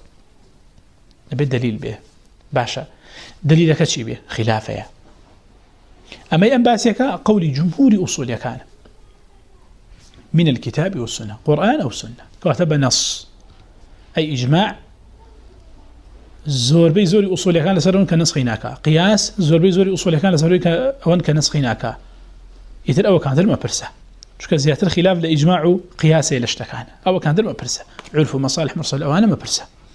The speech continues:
ڕوونا تعریفەکەی؟ بڕۆنە سەر قسەکانی. أفرف المراد بقولنا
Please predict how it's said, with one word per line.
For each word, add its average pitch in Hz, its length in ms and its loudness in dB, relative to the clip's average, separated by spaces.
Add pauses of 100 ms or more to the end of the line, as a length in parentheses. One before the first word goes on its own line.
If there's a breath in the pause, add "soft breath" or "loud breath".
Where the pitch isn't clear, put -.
(1400 loud breath)
ڕوونا 175 300 2
تعریفەکەی؟ 175 480 0 (800)
بڕۆنە 151 220 2
سەر 202 180 0
قسەکانی. 127 500 -6 (2500 loud breath)
أفرف 220 380 2
المراد 240 340 2
بقولنا 202 800 0